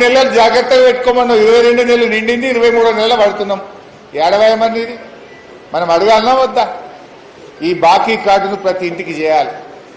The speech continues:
ఈ బాకీ కార్డే బ్రహ్మాస్త్రం అవుతుంది రేపు లోకల్ బాడీ ఎన్నికల్లో. ఈ బాకీ కార్డు, మన బాకీ కార్డు ద్వారా ప్రజలకు వివరిస్తే ఇది కాంగ్రెస్ పాలిట ఉరి తాడైతది. కాంగ్రెస్ కు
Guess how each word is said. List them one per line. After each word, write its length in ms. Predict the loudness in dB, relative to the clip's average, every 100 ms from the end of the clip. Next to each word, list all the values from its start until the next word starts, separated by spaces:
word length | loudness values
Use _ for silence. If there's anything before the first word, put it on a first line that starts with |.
| -8 -2
ఈ 20 | 0 2 2
బాకీ 340 | 4 2 0 2 4
కార్డే 280 | 4 4 2 4
బ్రహ్మాస్త్రం 680 | 2 2 2 2 2 0 0
అవుతుంది 260 | 0 2 2
రేపు 160 | 2 2 0
లోకల్ 260 | 0 -2 2
బాడీ 200 | 2 2 0
ఎన్నికల్లో. 520 | -2 0 0 2 4 2 0 -4 -8 -10 -12 -12 -12 -12 -12 -6 0
ఈ 40 | 0 2
బాకీ 320 | 2 4 2 0 2
కార్డు, 320 | 4 4 4 4 2 -4 -10 -16 -12 -4
మన 120 | 0 2 4
బాకీ 300 | 4 2 0 2
కార్డు 220 | 4 4 4
ద్వారా 220 | 4 4 4
ప్రజలకు 340 | 2 2 0 2
వివరిస్తే 480 | 4 4 2 2 2 2 0 -6 -14 -20 -18 -8 -4
ఇది 120 | -4 0 2
కాంగ్రెస్ 520 | 4 4 2 2 2 2
పాలిట 360 | 4 4 4 4 4 0 -4 -8 -4 0
ఉరి 200 | 2 2 2
తాడైతది. 680 | 4 4 2 0 0 2 0 -2 -8 -8 0
కాంగ్రెస్ 480 | 2 2 0 -2
కు 60 | -4